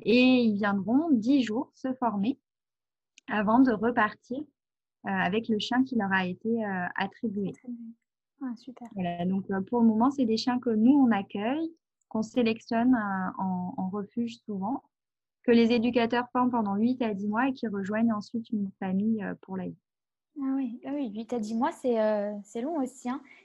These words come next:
Speaker 2: C'est comment vous sélectionnez justement les chiens ? Il y a une race particulière, parce que dans la vidéo que j'ai vue, c'est les deux mêmes chiens. Il y a des races qui sont plus adaptées.
Speaker 1: Alors, c'est vrai qu'il y a, on parle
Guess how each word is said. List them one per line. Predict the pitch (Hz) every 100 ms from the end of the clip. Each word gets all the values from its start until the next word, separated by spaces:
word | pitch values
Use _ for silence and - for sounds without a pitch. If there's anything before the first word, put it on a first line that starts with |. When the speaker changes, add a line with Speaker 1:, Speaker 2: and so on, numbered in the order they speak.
| _
Speaker 2:
C'est | - 277 269
comment | 294 311 339
vous | 294 285 262
sélectionnez | 247 247 240 254 277
justement | 277 254
les | 262
chiens ? | 277
Il | 269
y |
a | 226
une | 226
race | 254 339
particulière, | - 285 - 269 - 269 302
parce | 320 -
que | 254
dans | 220
la | 220 220
vidéo | 220 240
que |
j'ai | 226 233
vue, | 254 277
c'est | - 233
les | 208 208
deux | 196 240
mêmes | 233 226 220
chiens. | - 262 302 381 _
Il | 240
y | 226
a | 214
des | 220 220
races | 254
qui | - -
sont | 233
plus | 226 247 254 247 247 240 226
adaptées. | 226 226 226 - 302 349 _ _ _ _ _ _ _ _ _ _ 190
Speaker 1:
Alors, | 214 226
c'est | 233
vrai | 269 330
qu'il | -
y | 240
a, | 214 _ _
on | 233 240 233
parle | 247 247